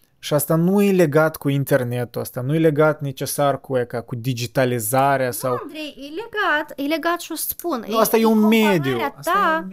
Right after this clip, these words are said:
Speaker 1: mediu.
Speaker 2: care creierul face cu, cu alții, care tu vezi pe social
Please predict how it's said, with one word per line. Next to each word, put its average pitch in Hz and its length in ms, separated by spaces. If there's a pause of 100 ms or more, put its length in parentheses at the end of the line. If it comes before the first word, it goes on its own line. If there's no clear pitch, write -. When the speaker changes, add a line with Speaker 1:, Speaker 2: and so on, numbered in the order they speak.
(120)
Speaker 1:
mediu. 156 180
Speaker 2:
care 254 260
creierul 277 500
face 277 360
cu, 240 340
cu - 160 (200)
alții, 240 240
care 220 320
tu - 80 (200)
vezi 381 260
pe - 60
social 320 380